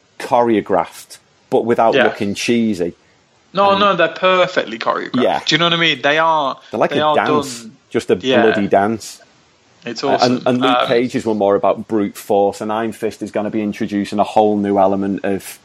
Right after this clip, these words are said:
Speaker 1: mysticism and his chi energy and his
Speaker 2: Jessica
Speaker 1: actual
Speaker 2: Jones
Speaker 1: Iron
Speaker 2: wasn't
Speaker 1: Fist.
Speaker 2: really about the action elements. It was the psychological
Speaker 1: It was.
Speaker 2: elements of it,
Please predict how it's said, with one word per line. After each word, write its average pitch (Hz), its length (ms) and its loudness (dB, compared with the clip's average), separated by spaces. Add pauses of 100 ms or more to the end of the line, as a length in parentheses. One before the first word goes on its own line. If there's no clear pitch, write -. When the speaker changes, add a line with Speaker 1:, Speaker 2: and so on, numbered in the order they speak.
(640)
Speaker 1:
mysticism 107 920 2
and 95 180 -2
his 92 220 -4
chi 104 440 0
energy 101 380 -2
and 101 80 -2
his 95 80 0
Speaker 2:
Jessica 185 420 0
Speaker 1:
actual 196 40 0
Speaker 2:
Jones 185 320 0
Speaker 1:
Iron 170 80 -2
Speaker 2:
wasn't 127 280 0
Speaker 1:
Fist. 139 140 0
Speaker 2:
really 135 200 2
about 127 360 2
the 123 140 0
action - 280 -6
elements. 120 460 -8
It - 80 -6
was 127 160 0
the 139 60 -2
psychological 127 680 2
Speaker 1:
It 120 60 -4
was. 110 280 0
Speaker 2:
elements 107 360 -6
of 110 160 -2
it, - 220 -4